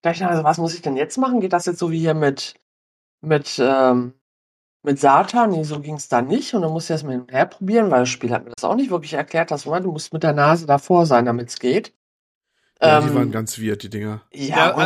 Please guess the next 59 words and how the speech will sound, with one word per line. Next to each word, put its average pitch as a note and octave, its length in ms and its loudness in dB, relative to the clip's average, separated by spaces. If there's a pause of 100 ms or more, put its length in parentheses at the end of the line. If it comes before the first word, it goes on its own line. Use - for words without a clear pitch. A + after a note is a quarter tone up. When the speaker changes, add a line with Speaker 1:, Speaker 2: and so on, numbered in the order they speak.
Speaker 1:
ich - 120 -8
Speaker 3:
also, - 120 -14
äh, C3 80 -12
Speaker 1:
wusste D3 300 -2
auch B2+ 80 -2
nicht, C#3 140 -4
was D3 160 -2
die C3+ 100 -6
da B2+ 120 4
machen B2+ 280 -2
und A#2+ 80 -4
was A#2+ 160 -4
die A#2 80 -8
da A2 100 -2
Speaker 2:
Also C3 180 0
muss - 120 2
Speaker 1:
sollen. - 100 4
Speaker 2:
erklären, - 240 6
Speaker 1:
Na - 80 4
ja, E3+ 120 4
gut. A#2 280 -6
Speaker 2:
es - 200 -8
gibt - 120 -6
da F3+ 80 2
so D#3+ 80 0
eine D3+ 80 0
Erklärung, D3+ 340 0
dass C#3 140 -6
bestimmte C3+ 500 -10
Gegenden B2+ 260 -6
so A#2+ 40 -14
vom A2+ 180 -10
Bösen B2+ 300 -6
gefallen D3 300 -6
ist. B2+ 100 -10
Ist, - 160 -10 (300)
äh, A#2 60 -6
irgendein C#3+ 200 0
Kapitel C#3+ 400 -6
ist B2 100 -6
es B2+ 60 -12
dann A#2+ 140 -12
so A2+ 40 -8
zwischendurch. B2+ 580 -6 (340)
Und B2 80 -4
dann C3 100 4
stehen C3+ 400 -4
unironisch F3 640 0
so D3 180 -6
ein A#2+ 200 -6
paar, C3 200 -6
sechs C3 400 -12
dunkle E3 240 -8
Kristalle F3+ 460 -6
oder G#2+ 140 -2
so A#2+ 200 -8
im A2+ 120 -16
Kreis A#2 320 -6
drumrum, A#2+ 340 -8